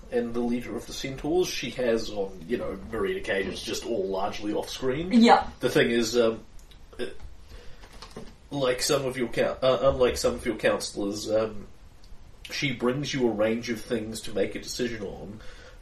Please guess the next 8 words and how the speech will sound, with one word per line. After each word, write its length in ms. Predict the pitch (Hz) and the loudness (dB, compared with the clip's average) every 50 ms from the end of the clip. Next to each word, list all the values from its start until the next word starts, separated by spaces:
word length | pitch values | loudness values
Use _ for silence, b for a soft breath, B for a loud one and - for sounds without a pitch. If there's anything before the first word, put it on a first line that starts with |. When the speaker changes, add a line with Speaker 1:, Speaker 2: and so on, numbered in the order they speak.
| - | -4
Speaker 1:
but 200 | - 143 135 - | -2 -2 -2 0
brings 300 | - 123 123 123 123 - | 2 2 2 2 2 -2
them 200 | - 131 127 127 123 | -6 -6 -6 -4 -2
to 80 | 127 | -2
you 180 | 120 117 120 117 | 0 0 0 -2
very 300 | 107 107 107 110 110 104 | -2 -2 -2 0 0 0
effectively 760 | 107 - - 117 113 - - 135 127 123 120 127 127 127 127 | 0 0 0 -2 -2 -2 -4 -6 -4 -2 -2 -2 -2 -2 -4
with, 460 | 123 117 107 104 98 104 104 104 - | -6 -4 -2 0 0 0 -2 -6 -10